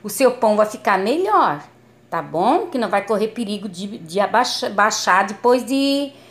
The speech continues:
de ele assadinho, tá? Aí, agora eu vou cobrir ele, vou deixar ele, ó, aumentar de volume, dobro, né? E vou assar. E depois eu volto pra mostrar pra vocês depois de assadinho.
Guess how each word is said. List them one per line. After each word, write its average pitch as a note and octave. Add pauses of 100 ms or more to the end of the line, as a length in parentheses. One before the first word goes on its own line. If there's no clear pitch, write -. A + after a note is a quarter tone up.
(240)
de A#3+
ele A#3+
assadinho, A#3+
tá? F3+ (440)
Aí, G#3
agora G3+
eu F3
vou F3+
cobrir D#3+
ele, F#3+
vou B3+
deixar -
ele, F#3 (680)
ó, C3+ (100)
aumentar D#3+
de -
volume, A#3 (220)
dobro, B3+
né? C4 (320)
E A3+
vou G3+
assar. B3+ (180)
E C4
depois C#4+
eu C#4
volto C4
pra C4
mostrar B3+
pra A#3+
vocês A#3
depois A3+
de G#3+
assadinho. D#3+